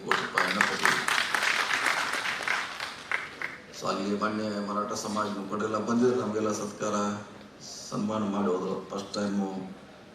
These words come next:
ಗುರುತಿಸಿ, ನಾನು ಒಂದ್ಸರಿ ನೋಡಿದ್ದೆ, ಹೋಗಿದ್ದೆ ಅಲ್ಲಿ, ಭಾಳ ವರ್ಷಗಳಿಂದ ಹೋಗಿದ್ದೆ.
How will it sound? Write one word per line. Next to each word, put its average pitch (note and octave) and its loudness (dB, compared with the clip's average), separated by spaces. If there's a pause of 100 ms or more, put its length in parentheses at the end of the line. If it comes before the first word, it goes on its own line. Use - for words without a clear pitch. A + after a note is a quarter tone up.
(200)
ಗುರುತಿಸಿ, G#2+ 0 (240)
ನಾನು A#2+ 8
ಒಂದ್ಸರಿ B2 8
ನೋಡಿದ್ದೆ, A#2+ 8
ಹೋಗಿದ್ದೆ A2+ 4
ಅಲ್ಲಿ, G2 -2
ಭಾಳ G2 -4
ವರ್ಷಗಳಿಂದ G#2 -2
ಹೋಗಿದ್ದೆ. F#2+ -4